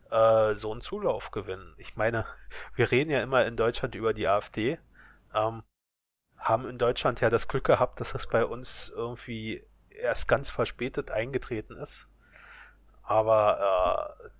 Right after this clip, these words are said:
das ist ja, ist ja, wie gesagt, E-U-weit und, ähm, hat ja seine Gründe.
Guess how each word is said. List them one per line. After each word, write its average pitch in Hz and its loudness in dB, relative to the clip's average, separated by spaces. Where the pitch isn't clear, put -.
das - -10
ist - -4
ja, 113 2
ist - 0
ja, 101 4
wie 113 -12
gesagt, 113 0
E-U-weit 107 -2
und, 104 -14
ähm, 95 -6
hat - -2
ja 117 6
seine 113 4
Gründe. 131 -2